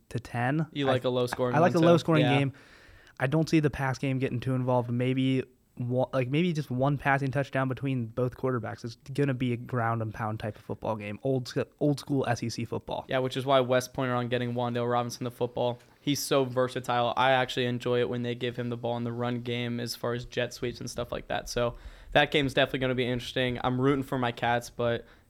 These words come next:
Speaker 2: Tim's the only one going with the Cats. Let's see if it works out. Let's go over to Wes's team over here, Ohio State.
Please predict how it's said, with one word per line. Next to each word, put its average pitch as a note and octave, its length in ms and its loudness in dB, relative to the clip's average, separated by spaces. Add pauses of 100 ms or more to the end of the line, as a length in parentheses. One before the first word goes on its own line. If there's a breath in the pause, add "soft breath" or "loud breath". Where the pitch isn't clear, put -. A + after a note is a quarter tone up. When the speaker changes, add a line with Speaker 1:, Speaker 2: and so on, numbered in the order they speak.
Speaker 2:
Tim's B2 280 -2
the B2 80 -2
only A#2 240 -2
one A#2 240 -4
going A#2+ 180 -4
with A#2+ 100 -8
the A#2+ 60 -6
Cats. B2 300 -4
Let's B2 120 -4
see C3 120 -2
if B2 160 -4
it - 80 -4
works A#2+ 260 -6
out. - 160 -4 (340 soft breath)
Let's D3 140 -4
go F#3+ 100 2
over F3+ 120 2
to C#3 100 4
Wes's C3 400 2
team A#2 240 -4
over A#2 180 -4
here, A#2+ 160 2
Ohio D3 300 2
State. - 380 -6